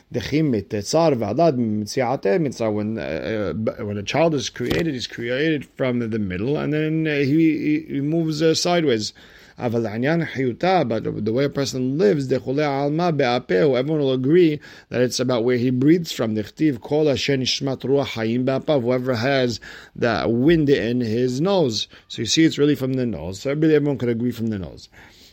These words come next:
Next, we learned Rabbi Eliezer ben Yaakov, Mimakom Shinasa Halal Mitzavaro. We measure from the neck, that's where he was killed. Ma'at Amad Rabbi Eliezer ben Yaakov, what's his reason? Kidichtiv,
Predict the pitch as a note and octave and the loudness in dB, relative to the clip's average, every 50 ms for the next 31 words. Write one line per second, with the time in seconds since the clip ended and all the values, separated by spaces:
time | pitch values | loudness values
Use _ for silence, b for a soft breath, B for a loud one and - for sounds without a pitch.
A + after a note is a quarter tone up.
0 | B B C#3 C#3 C#3 A#2+ A2 - - - - _ - C#3+ B2 B2 A#2+ C3+ D3+ D#3 | B B -2 0 0 0 -2 -4 -8 -10 -12 _ -4 0 2 2 4 4 2 0
1 | D3 C#3 C3+ B2+ C#3 C#3+ C3 B2+ A2 B2+ C#3 C3 C3+ B2 A#2+ A#2 A2+ A#2 - E3+ | 0 -2 0 0 2 2 2 2 2 0 0 2 0 0 0 -2 -4 -4 -2 -2
2 | E3 D3 C3 B2 B2 B2 A#2+ A#2+ A2+ - - D#3+ E3 D3+ - C3+ C3+ B2 B2 A#2 | -2 0 0 0 0 0 0 -2 -4 -4 -2 -4 -4 -2 -4 -4 -4 -4 -4 -4
3 | - - B2 A2+ F#2+ G2 A2+ A#2 A2+ A2+ A2+ B2 D3 E3+ E3+ - - C3 B2+ A2+ | -4 -4 -6 -6 -4 -4 -4 -2 0 0 0 2 2 2 0 0 -2 -2 -4 -4
4 | - A#2 A#2 A2+ A2+ A2+ A2+ G#2 G#2 G#2 - - - A#2 B2 B2 B2+ C#3 D3+ D#3 | -4 -4 -4 -4 -2 -2 -2 -2 -4 -4 -6 -6 -4 -2 -2 0 0 0 -2 -2
5 | C#3+ D3+ C#3 - - C3 C3 A#2+ A2+ A#2 B2+ B2 - - A#2+ A2+ - - A#2+ A2 | 0 -2 -2 -2 -2 -4 -4 -2 -2 -2 -4 -6 -4 -4 -6 -4 -4 -2 -2 -2
6 | G#2+ A#2 A2 A2 G#2 - - B2+ A2 F2 D2+ D#2 - B B B B B - B2 | 0 0 0 -2 -2 -2 0 -2 -2 -2 -4 -10 -12 B B B B B -4 -2
7 | B2+ B2+ G#2 A#2 A2 A#2 B2 A#2+ A2+ G#2+ A2 G#2 G#2 G#2+ A2+ A2 G#2 G2 A2 A2 | -2 -2 -2 -2 -2 -2 -2 -2 -2 -2 0 0 0 0 0 -2 -2 -2 -4 -4
8 | A2 A2 G2+ G#2 G2 F#2 F2 F#2+ A#2 A#2+ A#2 A#2 G#2+ G#2 G2+ G2+ G2+ F#2 F2+ F#2+ | -4 -4 -4 -4 -4 -6 -6 -6 -4 -2 -2 -2 -2 -2 -4 -6 -6 -6 -6 -4
9 | C3+ D#3 E3 D#3+ - - - B2+ - - - F#3 F3+ D#3+ - - | -4 -4 -4 -4 -4 -4 -6 -6 -6 -4 0 2 2 2 2 -2